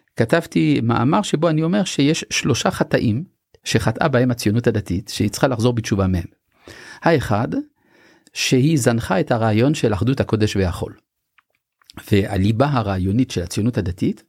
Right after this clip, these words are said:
התכנסה בתוך הקודש. אומרת החברה החילונית באופן אינסטינקטיבי, כלומר מייצגי החול, "אם אתם רוצים רק קודש, אז אתם לא צריכים יישובים. ניתן לכם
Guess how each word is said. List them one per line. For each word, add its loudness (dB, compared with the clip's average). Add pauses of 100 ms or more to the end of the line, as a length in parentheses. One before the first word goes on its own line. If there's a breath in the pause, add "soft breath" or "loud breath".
(440 loud breath)
התכנסה 0
בתוך -2
הקודש. -2 (840 loud breath)
אומרת 2
החברה -2 (240)
החילונית 0
באופן -4
אינסטינקטיבי, 0 (380 loud breath)
כלומר 0
מייצגי 2
החול, -2 (500 soft breath)
"אם 2
אתם 0
רוצים 0
רק 0
קודש, 0
אז 0
אתם 2
לא 0
צריכים 0
יישובים. 0 (200)
ניתן 0
לכם 2